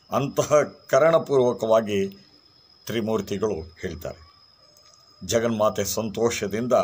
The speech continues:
ಮಕ್ಕಳನ್ನು ಆಶೀರ್ವದಿಸಿ ಅಂತರ್ಧಾನಳಾಗ್ತಾಳೆ.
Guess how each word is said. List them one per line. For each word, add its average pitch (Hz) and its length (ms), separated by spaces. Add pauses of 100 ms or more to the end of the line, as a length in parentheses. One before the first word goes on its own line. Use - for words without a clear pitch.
(420)
ಮಕ್ಕಳನ್ನು 101 960 (400)
ಆಶೀರ್ವದಿಸಿ 120 1000 (360)
ಅಂತರ್ಧಾನಳಾಗ್ತಾಳೆ. 110 1160